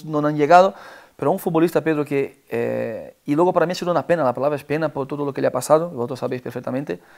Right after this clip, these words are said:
Dani Benítez. Yo lo que veo de Dani Benítez en segunda división, en el día a día,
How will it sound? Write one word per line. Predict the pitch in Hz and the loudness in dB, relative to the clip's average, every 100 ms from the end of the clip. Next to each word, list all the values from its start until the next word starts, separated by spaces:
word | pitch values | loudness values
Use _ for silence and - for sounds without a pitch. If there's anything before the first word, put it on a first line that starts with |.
| - - | -16 -4
Dani | 127 123 | -2 -2
Benítez. | 110 110 131 - _ _ _ _ _ - - _ _ - | -4 -8 -14 -20 _ _ _ _ _ -20 -20 _ _ 0
Yo | 160 | 2
lo | 185 | 4
que | |
veo | 170 170 | 4 2
de | |
Dani | 156 165 | 2 0
Benítez | 160 160 143 | -4 -6 -8
en | |
segunda | 139 143 160 | -6 -6 -4
división, | 151 135 151 180 _ _ | -6 -6 -8 -10 _ _
en | 139 | -6
el | 131 127 | -4 0
día | 147 | 0
a | |
día, | 139 165 180 | 0 -2 -4